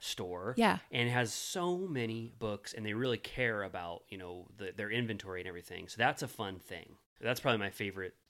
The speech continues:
Speaker 1: thing by far about
Speaker 2: Yeah.
Speaker 1: Ojai, but I haven't been very often, only maybe twice.
Speaker 2: Yeah. I mean, it's beautiful, but most of California is. Um,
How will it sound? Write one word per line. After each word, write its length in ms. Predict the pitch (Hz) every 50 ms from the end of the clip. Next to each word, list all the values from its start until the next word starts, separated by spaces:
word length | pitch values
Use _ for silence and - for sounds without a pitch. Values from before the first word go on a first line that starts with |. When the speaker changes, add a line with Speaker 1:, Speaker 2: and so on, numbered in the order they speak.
| _ -
Speaker 1:
thing 120 | 101 95
by 120 | 87 82 82
far 240 | - 107 101 87
about 220 | 80 82 76 87 90
Speaker 2:
Yeah. 160 | 95 - - 73
Speaker 1:
Ojai, 120 | 78 87 90
but 80 | 107
I 80 | 131 143
haven't 260 | 151 147 131 110 98
been 160 | 101 98 92
very 180 | 85 82 85 80
often, 260 | 65 - - - 98
only 180 | 98 101 104 101
maybe 180 | 98 92 87 82
twice. 460 | - - 82 73 - - - - - - _ _ - -
Speaker 2:
Yeah. 100 | - - - - - -
I 60 | - 202
mean, 80 | 214
it's 80 | 233 -
beautiful, 340 | - 285 247 - 185 190 - -
but 200 | 208 190 - - _ _ _ _ _ _ _ _ _ - 214 - _ -
most 360 | 202 196 208 208 - - -
of 280 | 185 180 170 - - -
California 480 | - 185 185 196 - 196 208 196 196 -
is. 260 | 330 285 - - - - _ - - - - - - - - - - -
Um, 760 | 202 202 202 196 190 190 190 190 185 185 185 190 190 190 196